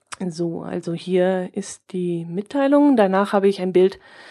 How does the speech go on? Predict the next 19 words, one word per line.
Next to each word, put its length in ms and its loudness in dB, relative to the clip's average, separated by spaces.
von 220 2
meinem 300 4
Wochenendeinkauf 840 -2
gepostet. 460 -2
Okay, 240 2
das 160 2
war 200 0
relativ 440 2
unspektakulär, 960 2
aber 380 2
danach 1120 0
kam 280 -4
das 160 -2
Foto 280 0
vom 320 -4
A 120 -2
D 140 4
A 80 2
C. 320 -2